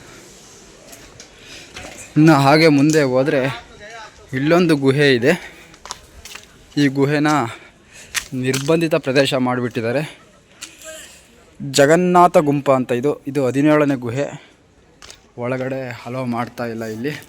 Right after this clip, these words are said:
ಲಾಕ್ ಮಾಡಿದ್ದಾರೆ, ಏನಕ್ಕಂತ ಗೊತ್ತಿಲ್ಲ. ಇದರಲ್ಲಿ ಅಂಥ ವಿಶೇಷತೆ ಏನೂ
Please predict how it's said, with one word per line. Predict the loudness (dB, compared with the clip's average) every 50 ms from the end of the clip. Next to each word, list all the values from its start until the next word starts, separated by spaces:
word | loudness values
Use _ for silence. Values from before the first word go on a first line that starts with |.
| -20 -20 -20 -20 -20 -20 -20 _ _ _ _ _ -8 -2 0
ಲಾಕ್ | 0 0 0 -2 -2
ಮಾಡಿದ್ದಾರೆ, | 0 0 0 2 0 0 0 -2 -4 -6 -10 -16 -20 -20 -20 _ _ _ _ _ _ -20 -20 -20 -20 -20 -20 -20 -20 -20 -20 _ _ _ -4 -2
ಏನಕ್ಕಂತ | 2 2 2 2 2 0 2 2 0 0 0
ಗೊತ್ತಿಲ್ಲ. | -2 -2 -2 -2 0 0 0 -2 -2 -6 -14 -20 -20 -20 _ -20 -20 -20 _ _ _ _ _ _ _ _ _ _ _ _ _ _ _ -12 -10 -8
ಇದರಲ್ಲಿ | -4 0 0 2 2 2 2 2 0
ಅಂಥ | 0 2 2 4 4 4
ವಿಶೇಷತೆ | 2 4 2 2 2 0 -2 -2 0 0 2 2
ಏನೂ | 2 2